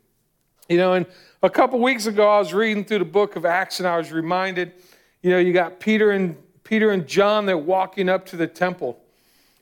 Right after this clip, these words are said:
and, and there was a paralytic man sitting outside,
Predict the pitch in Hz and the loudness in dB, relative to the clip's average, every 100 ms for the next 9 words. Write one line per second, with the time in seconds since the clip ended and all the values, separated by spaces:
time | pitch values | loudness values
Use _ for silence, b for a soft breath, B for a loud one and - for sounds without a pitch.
0 | _ 175 185 190 185 190 185 175 - 220 | _ 0 2 2 2 2 2 -2 0 0
1 | 220 208 214 214 214 185 185 175 - - | 2 2 2 0 -4 -2 -2 -2 -6 -2
2 | 202 202 180 165 - 190 165 135 107 | -2 0 -4 -4 -4 -2 -2 -4 -10